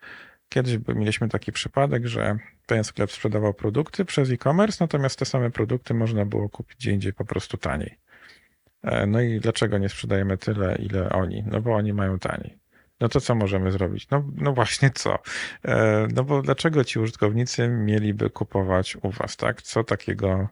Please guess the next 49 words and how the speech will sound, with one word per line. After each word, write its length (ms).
może 440
ich 340
do 140
tego 280
przekonać? 680
Co 180
możemy 500
im 140
dać 240
dodatkowo? 680
No 140
sama 280
kampania 540
albo 200
cokolwiek 480
byśmy 360
nie 120
robili, 320
jakieś 320
cuda 260
na 120
kiju, 300
no 140
to 220
nie 80
przekona 420
tych 200
ludzi 460
do 140
tego, 240
żeby 260
kupić 320
w 20
tym 160
sklepie, 440
jak 220
mogą 240
kupić 300
sobie 260
gdzie 200
indziej, 260
mają 220
taniej 380
i 40
pewnie 260
jeszcze 220
szybszą 360
wysyłkę, 520
więc 380